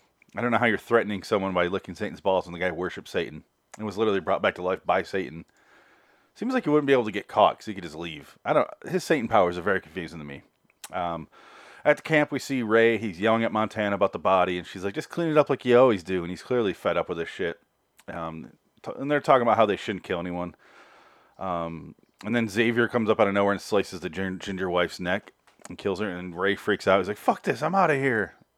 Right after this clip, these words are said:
He's clearly sick of this shit. Um, Brooke is in her, her cell, and she's hearing, uh, Ramirez talk to her, but he's not there. But, you know, Satan powers.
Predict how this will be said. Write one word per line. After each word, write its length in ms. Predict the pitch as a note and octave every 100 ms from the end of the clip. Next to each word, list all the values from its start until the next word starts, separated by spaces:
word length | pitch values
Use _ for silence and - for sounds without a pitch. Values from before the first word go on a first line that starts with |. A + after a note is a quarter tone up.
| _
He's 140 | A2
clearly 300 | - B2+ F#2+
sick 260 | - A2+ F#2+
of 80 | F2+
this 80 |
shit. 340 | - F#2+ F#2 - _ - - - - _ _ _ -
Um, 420 | G#2 F#2 F2 E2 _ _ _
Brooke 320 | - D#3+ E3
is 120 | D3+ C#3
in 100 | C3+
her, 240 | A#2 A2
her 140 | C3
cell, 580 | A2 - A#2 A2 G#2+ A#2 G#2
and 160 | F#2+
she's 220 | - G#2+
hearing, 500 | A#2 B2+ A#2 A2 G2+ - F#2+
uh, 120 | F#2+
Ramirez 640 | G2 A2 A#2 G2+ F2+ F2 - _ _
talk 280 | - A2+ -
to 100 | C3
her, 200 | C3 C#3+
but 240 | G2+ - -
he's 160 | F2
not 140 | F#2 F2+
there. 220 | G2 A#2
But, 240 | F#2+ D#2+ - _ -
you 120 | F#2
know, 80 | D2
Satan 260 | - - D#2+
powers. 360 | G#2 G#2+ -